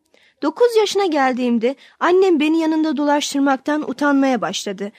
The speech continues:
ve Balanna'ya yerleşti. O yine evden eve dolaşıyor,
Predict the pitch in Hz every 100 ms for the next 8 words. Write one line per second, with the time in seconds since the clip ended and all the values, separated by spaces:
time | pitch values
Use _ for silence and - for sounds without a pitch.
0 | _ _ - 349 277 311 330 302 220 190
1 | 185 196 196 185 185 - - 202 _ _
2 | _ _ _ _ - 381 453 440 415 294
3 | 285 381 370 339 254 254 269 - 302